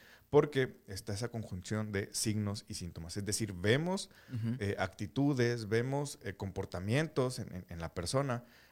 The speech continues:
Speaker 1: pero también, eh, nos puede expresar, eh, aquello que está sintiendo en ese momento.
Speaker 2: Exacto.
Speaker 1: Entonces, eh, para que no, no lo vayan a, a, a pensar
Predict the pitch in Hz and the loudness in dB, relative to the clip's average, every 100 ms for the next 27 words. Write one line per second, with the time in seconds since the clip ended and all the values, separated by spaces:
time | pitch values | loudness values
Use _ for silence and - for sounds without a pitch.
0 | _ 104 107 104 98 98 110 127 - 107 | _ 0 0 0 -2 0 0 -2 -6 -6
1 | 90 87 90 - _ 104 95 - 107 120 | -4 -4 -8 -12 _ -10 -8 -4 0 0
2 | 139 - 92 87 107 - - - 82 82 | 0 -4 -6 0 0 -2 -10 -14 -12 -10
3 | - - 117 123 104 - 110 - 107 - | -12 -4 -4 -2 -6 -8 -6 -4 -6 0
4 | 113 139 104 92 92 82 80 - - 113 | 0 0 -2 -4 -8 -10 -12 -10 -6 -4
5 | 95 98 - - - - _ - 87 87 | -2 -4 -4 -16 -20 -20 _ -8 -4 -2
6 | 85 85 87 - _ 98 107 - 104 110 | -2 -4 -6 -10 _ -4 -2 -2 0 0
7 | 120 117 123 120 120 120 101 87 85 85 | 0 0 4 4 4 2 2 0 -4 -6
8 | 80 _ _ _ _ _ _ _ 98 95 | -6 _ _ _ _ _ _ _ -6 -4
9 | - 104 104 127 120 131 - | 0 0 2 4 4 4 -2